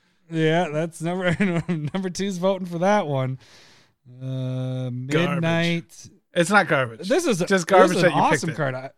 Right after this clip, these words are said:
Speaker 2: I'm just
Speaker 1: it is. There's enough blue players out there.
Speaker 2: Right. It's a good one.
Speaker 1: Even
Speaker 2: Refilling
Speaker 1: though
Speaker 2: your hand, getting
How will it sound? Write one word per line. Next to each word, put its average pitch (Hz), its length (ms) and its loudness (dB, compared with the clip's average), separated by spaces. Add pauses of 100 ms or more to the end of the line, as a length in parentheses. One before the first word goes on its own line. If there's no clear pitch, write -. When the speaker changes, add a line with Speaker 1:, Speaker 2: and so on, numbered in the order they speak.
(160)
Speaker 2:
I'm 156 140 -12
just 143 260 -14
Speaker 1:
it 156 60 -2
is. 139 320 -4 (720)
There's 254 200 0
enough 269 240 -2
blue 220 200 -4
players 233 400 -2
out 233 200 -2
there. 233 200 -2
Speaker 2:
Right. 127 200 -4 (560)
It's 170 160 -6
a 208 60 -2
good 175 180 2
one. 139 200 0
Speaker 1:
Even 117 120 -20
Speaker 2:
Refilling 175 500 2
Speaker 1:
though 185 40 -2
Speaker 2:
your 170 80 -2
hand, 156 560 -4 (680)
getting 156 560 -4